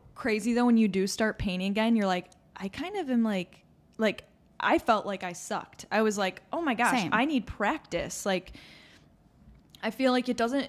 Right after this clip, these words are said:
Speaker 1: it can, it kinda comes back to you, but you're just like,
Speaker 2: Yeah.
Speaker 1: you need to practice that skill
Speaker 2: Yeah.
Speaker 1: or else, seriously, you kinda lose it a little
Speaker 2: But
Speaker 1: bit.
Speaker 2: the thing is, I, I seriously have one brush. Like, I'm making
Speaker 1: Yeah.
Speaker 2: do with what I had. But I
Speaker 1: Mm-hmm.
Speaker 2: also have a ton of old frames, like,
Speaker 1: Mm-hmm.
Speaker 2: from thrifting,
Speaker 1: Mm-hmm.
Speaker 2: antique stores, and I'm like,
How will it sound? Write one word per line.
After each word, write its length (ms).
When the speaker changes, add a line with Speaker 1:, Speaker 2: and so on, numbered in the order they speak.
Speaker 1:
it 240
can, 300
it 100
kinda 240
comes 240
back 280
to 100
you, 100
but 100
you're 120
just 240
like, 300
Speaker 2:
Yeah. 360
Speaker 1:
you 240
need 400
to 80
practice 420
that 220
skill 440
Speaker 2:
Yeah. 120
Speaker 1:
or 60
else, 400
seriously, 480
you 140
kinda 280
lose 360
it 80
a 40
little 220
Speaker 2:
But 60
Speaker 1:
bit. 80
Speaker 2:
the 40
thing 180
is, 140
I, 180
I 100
seriously 380
have 100
one 240
brush. 640
Like, 220
I'm 160
making 220
Speaker 1:
Yeah. 100
Speaker 2:
do 400
with 180
what 140
I 40
had. 400
But 100
I 40
Speaker 1:
Mm-hmm. 120
Speaker 2:
also 200
have 180
a 60
ton 180
of 140
old 400
frames, 580
like, 120
Speaker 1:
Mm-hmm. 160
Speaker 2:
from 180
thrifting, 420
Speaker 1:
Mm-hmm. 100
Speaker 2:
antique 260
stores, 320
and 80
I'm 80
like, 160